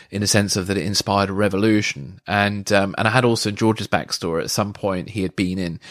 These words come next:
in Serbia and Bosnia as an M I six officer, um, like Richard Tomlinson, um, and had seen this graffiti and not really known what it is.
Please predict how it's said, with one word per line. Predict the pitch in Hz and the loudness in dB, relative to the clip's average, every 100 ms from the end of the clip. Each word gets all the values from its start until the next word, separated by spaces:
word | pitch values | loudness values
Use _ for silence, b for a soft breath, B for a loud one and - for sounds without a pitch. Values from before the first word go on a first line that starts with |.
| B B B | B B B
in | 104 101 | -4 -2
Serbia | - 107 101 101 101 95 | 4 8 6 6 4 4
and | 95 | 4
Bosnia | 104 101 98 101 92 | 4 4 2 -2 -2
as | 92 98 | -2 -2
an | 95 | -4
M | 92 | -4
I | |
six | 90 - - - | -2 -2 0 0
officer, | 92 - - 92 92 B B B B - | -2 -4 -4 -2 -4 B B B B 0
um, | 101 98 95 - - | 4 4 2 -8 -2
like | 104 | 0
Richard | - 92 92 | 2 0 0
Tomlinson, | 98 90 95 - - B B B - | -2 -2 -8 -10 -12 B B B 2
um, | 107 104 104 | 6 6 4
and | 110 104 107 | 2 2 2
had | 110 | 0
seen | - 120 107 | 4 6 6
this | 101 | 2
graffiti | - 104 - 110 101 - 104 101 | 0 -2 2 2 4 4 4 4
and | 101 | 2
not | 110 - | -2 -4
really | 98 | -8
known | 101 101 98 | -8 -8 -4
what | 101 104 | 2 2
it | 101 | 4
is. | 110 107 98 101 - | 4 4 2 0 -4